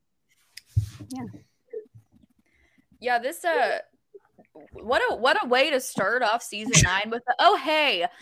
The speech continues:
Speaker 2: you know that person who's been around pretty much since the beginning who is, like, always just either,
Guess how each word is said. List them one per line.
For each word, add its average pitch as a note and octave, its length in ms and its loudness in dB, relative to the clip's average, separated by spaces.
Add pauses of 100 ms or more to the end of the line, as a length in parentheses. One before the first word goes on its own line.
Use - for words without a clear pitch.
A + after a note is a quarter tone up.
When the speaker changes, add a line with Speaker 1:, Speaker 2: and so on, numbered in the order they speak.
(140)
Speaker 2:
you A#3+ 100 -6
know E4 220 6
that - 220 4
person A#3+ 340 2
who's A#3 160 -6
been A3 160 -4
around G3+ 520 0
pretty A#3+ 280 -2
much A3+ 260 -2
since A3 240 -6
the A3 100 -10
beginning F#3 720 -4
who F#3 160 -4
is, F3 180 -10
like, F3 400 -2 (640)
always G3 500 6
just - 300 -10 (180)
either, F#3+ 380 -6